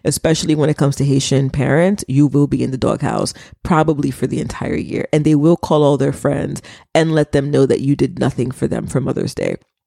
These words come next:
So for those of you who find yourself in this predicament where we is May eighth, Mother's Day is here and it's about to be out the door and you're like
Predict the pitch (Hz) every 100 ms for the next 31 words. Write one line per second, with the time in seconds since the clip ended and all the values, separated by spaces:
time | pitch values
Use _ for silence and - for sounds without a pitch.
0 | _ _ _ - - 127 - - - 196
1 | 208 262 247 233 214 - 151 165 156 151
2 | 135 - - 175 196 208 - 135 165 -
3 | - 143 156 - 123 113 - 147 143 139
4 | 131 - - - 147 175 - - 156 147
5 | 139 160 - 139 208 127 - _ - 123
6 | 123 127 160 151 165 175 165 - 180 196
7 | 170 135 123 135 156 208 190 180 170 -
8 | - 185 156 139 180 185 147 131 147 156
9 | 147 147